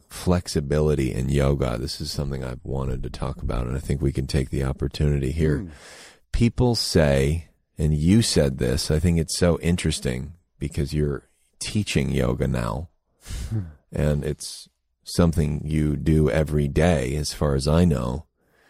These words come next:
Speaker 1: When I was doing yoga, 'cause I think I got into it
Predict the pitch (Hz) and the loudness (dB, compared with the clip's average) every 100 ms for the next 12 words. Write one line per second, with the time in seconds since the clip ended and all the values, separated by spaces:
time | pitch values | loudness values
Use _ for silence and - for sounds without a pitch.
0 | _ _ _ _ _ _ - 80 80 101 | _ _ _ _ _ _ 0 2 6 6
1 | 110 95 80 82 76 76 73 69 69 71 | 8 6 6 4 4 2 0 0 0 -2
2 | 71 82 _ _ _ _ - 80 78 80 | -4 -6 _ _ _ _ -6 -2 0 0
3 | 80 80 76 73 76 73 76 80 80 76 | 2 0 0 0 -2 0 0 0 0 0
4 | 71 | -2